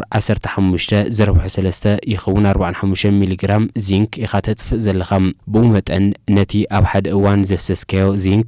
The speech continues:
ክትክኦ ክትክእል ኣለካ። ዚንክ ብሓምሊ ኣድሪ፣ ሱፍ፣ ፍረ ዱባ፣ ፉልን ወዘተን እዩ ዝትካእ። ብዘይካዚ ዚንክ ብመልክዕ ከኒና ኣብ ዕዳጋ ይርከብ እዩ። ካብኡ ሓሊፉ ልማዱ ሕማቕ ምዃኑ እውን ገለገለ ሰባት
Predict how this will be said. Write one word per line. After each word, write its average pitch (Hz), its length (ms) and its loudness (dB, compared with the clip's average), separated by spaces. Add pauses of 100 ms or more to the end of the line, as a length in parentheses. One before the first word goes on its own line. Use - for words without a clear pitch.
(140)
ክትክኦ - 520 -4 (180)
ክትክእል - 380 -2
ኣለካ። 90 300 0 (600)
ዚንክ 110 440 2
ብሓምሊ 101 400 0
ኣድሪ፣ 92 280 -2 (240)
ሱፍ፣ 98 320 0 (140)
ፍረ - 280 -2
ዱባ፣ 87 220 -2 (320)
ፉልን 101 380 2
ወዘተን 95 480 2
እዩ 101 100 4 (140)
ዝትካእ። 98 520 0 (580)
ብዘይካዚ 95 540 0 (120)
ዚንክ 98 300 0 (100)
ብመልክዕ 101 540 0 (120)
ከኒና 92 340 2 (440)
ኣብ 101 160 0
ዕዳጋ 104 340 0
ይርከብ 101 440 2
እዩ። 92 100 4 (720)
ካብኡ 110 240 2
ሓሊፉ 101 380 0
ልማዱ 92 360 2
ሕማቕ 98 320 0
ምዃኑ 95 300 0
እውን 104 180 4 (360)
ገለገለ 107 440 2
ሰባት 92 360 0